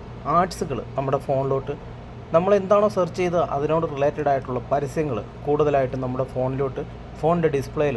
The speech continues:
അതുപോലെ ഓരോ ആപ്ലിക്കേഷൻ ഓപ്പൺ ചെയ്യുമ്പോൾ, വെബ്സൈറ്റുകൾ ഓപ്പൺ ചെയ്യുമ്പോൾ ഫോൺ നമ്മൾ ഉപയോഗിക്കാതെ തന്നെ ഡിസ്പ്ലേയിൽ ഇങ്ങനെ പരസ്യം വന്നുകൊണ്ടിരിക്കുന്ന പ്രശ്നങ്ങളൊക്കെ ഉണ്ടാകാറുണ്ട്. ഇങ്ങനെ വരുന്ന പരസ്യങ്ങളെ നമുക്ക് വളരെ സിമ്പിളായിട്ട് തടയാനായിട്ട് സാധിക്കും.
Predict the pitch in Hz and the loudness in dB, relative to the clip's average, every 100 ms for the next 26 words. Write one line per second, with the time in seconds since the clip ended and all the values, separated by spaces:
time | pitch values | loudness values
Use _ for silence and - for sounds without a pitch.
0 | 113 120 135 147 143 139 131 147 160 151 | -2 0 2 2 6 6 4 0 -2 -2
1 | 143 127 - 117 120 113 113 139 - 185 | -2 -4 -2 -4 -4 -4 -4 -4 -4 -4
2 | 180 156 127 117 123 117 117 107 113 - | -4 0 2 0 -4 -6 -8 -8 -10 -12
3 | - - - - 175 208 214 185 185 151 | -16 -16 -14 -2 2 4 4 2 0 0
4 | 160 170 175 170 170 147 139 147 160 - | 0 -2 4 6 6 4 2 -2 -2 -6
5 | 143 127 - 139 131 131 117 123 120 139 | -4 -4 -2 -2 0 -2 -2 -2 -2 -4
6 | 131 127 120 120 120 117 113 135 131 120 | -2 -4 -4 -4 -4 -4 -4 -2 0 0
7 | 127 127 143 131 110 - - - - - | -2 0 4 4 2 -4 -12 -14 -14 -14
8 | - 254 269 240 185 160 151 127 120 131 | -10 -2 4 4 4 2 2 0 -2 -4
9 | 123 - 131 127 123 135 165 - 123 170 | -4 -4 -4 -2 2 2 0 -4 -4 -2
10 | 196 151 123 120 117 120 120 - 120 110 | 4 4 4 0 0 -2 -4 -2 -2 -2
11 | 151 | -6